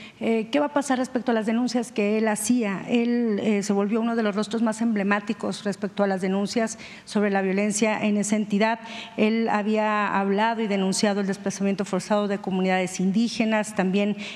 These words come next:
el surgimiento de grupos de autodefensa, también, eh, el desprecio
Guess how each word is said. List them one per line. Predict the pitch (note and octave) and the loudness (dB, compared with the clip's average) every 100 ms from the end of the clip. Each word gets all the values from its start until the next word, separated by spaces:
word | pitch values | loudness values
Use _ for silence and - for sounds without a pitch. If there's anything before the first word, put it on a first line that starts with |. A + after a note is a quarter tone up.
| - | -2
el | G#3 G3 | 0 2
surgimiento | G3+ - G3+ G3 G3 | 0 0 0 2 0
de | |
grupos | F#3+ G3 G3+ | 0 0 2
de | F#3+ | 2
autodefensa, | F3+ F#3 F#3 - A#3 A3+ A3 | 0 -2 -2 0 0 0 -2
también, | G#3 G3+ G3 G#3+ G#3 | 0 0 0 0 0
eh, | G#3 F#3 F3 E3 E3+ E3+ | 0 2 2 2 0 0
el | G3 F3 | 0 0
desprecio | F3+ - B3+ D#4 - G#3+ | -2 -2 -2 0 0 -4